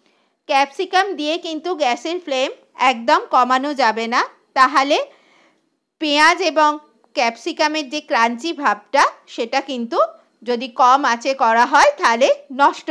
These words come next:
হয়ে যায়। পেঁয়াজ এবং ক্যাপসিকামটা ভালো করে ভাজা হয়ে গেছে। এখন যেই বাটিটায় সস গুলে রেখেছিলাম তাতে অবশ্য অল্প একটু নুনও আমি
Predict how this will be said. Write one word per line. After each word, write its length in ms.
হয়ে 260
যায়। 160
পেঁয়াজ 340
এবং 140
ক্যাপসিকামটা 680
ভালো 240
করে 240
ভাজা 340
হয়ে 240
গেছে। 280
এখন 220
যেই 400
বাটিটায় 560
সস 240
গুলে 180
রেখেছিলাম 500
তাতে 280
অবশ্য 260
অল্প 180
একটু 160
নুনও 340
আমি 120